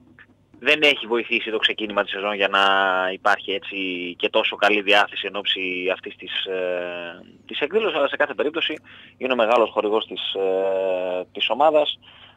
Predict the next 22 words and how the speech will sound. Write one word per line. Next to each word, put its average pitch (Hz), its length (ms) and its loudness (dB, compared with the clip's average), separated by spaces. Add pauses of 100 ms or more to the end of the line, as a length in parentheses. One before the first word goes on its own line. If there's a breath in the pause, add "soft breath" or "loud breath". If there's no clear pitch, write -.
ε, 110 680 -8
και 120 140 0
σήμερα 135 360 2
στις - 140 -2
οκτώ 127 220 -4
στη 120 120 -10
Μακεδονία 104 460 -2
Παλάς 104 340 0
θα, 95 120 -6 (760)
θα 101 80 -6
πραγματοποιηθεί 101 640 -4
αυτή 101 200 -8 (1040 loud breath)
η, - 180 -16
η 127 160 2
εκδήλωση 113 460 0
που 110 80 -2
έχει 107 140 -2
να 107 60 -6
κάνει 107 180 0
με 104 60 -12
το 107 60 -10
χορηγό. 92 360 -8